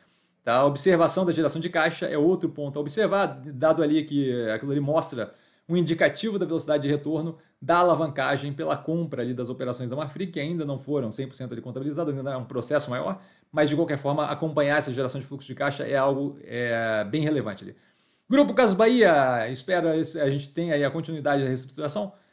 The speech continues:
tá? É o segundo trimestre do processo, então assim, a galera fala como se fosse um grande tema, mas estamos no segundo trimestre ainda do processo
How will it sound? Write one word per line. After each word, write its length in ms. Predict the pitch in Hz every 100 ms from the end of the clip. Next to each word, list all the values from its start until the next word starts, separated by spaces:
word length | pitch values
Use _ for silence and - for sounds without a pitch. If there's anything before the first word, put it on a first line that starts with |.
| _ _
tá? 140 | 123
É 60 | 135
o 60 | 143
segundo 560 | - 170 135 240 196
trimestre 480 | 156 143 135 127 139
do 40 |
processo, 460 | 165 196 208 196 123
então 120 | 117
assim, 140 | 135 131
a 40 |
galera 220 | 107 120
fala 280 | 120 135 131
como 140 | 127
se 80 | 107
fosse 240 | - 127 98
um 60 |
grande 400 | 90 139 196 135
tema, 200 | 127 147
mas 120 | 156
estamos 380 | 147 - 160 147
no 60 | 151
segundo 440 | 175 151 208 190
trimestre 400 | 143 127 127 123
ainda 160 | 123 120
do 80 | 110
processo 480 | 123 117 120 110